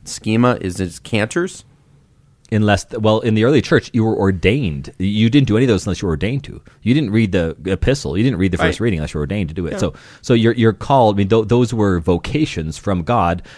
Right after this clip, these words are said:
Speaker 2: blessed by the church, ordained by the church for the ordination. But, but the role of the people, which is a separate thing, not ordained,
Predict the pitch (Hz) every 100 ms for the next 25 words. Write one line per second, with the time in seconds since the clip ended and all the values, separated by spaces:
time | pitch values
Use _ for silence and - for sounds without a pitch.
0 | - - 95 107 123 - 90 90 - 107
1 | 87 - 90 82 101 107 87 80 - 117
2 | 92 - - 98 87 85 95 117 - -
3 | - - 104 - 104 90 95 107 123 95
4 | 87 - 101 - 90 95 98 90 - 160
5 | 147 101 - 90 95 139 85 71 73 78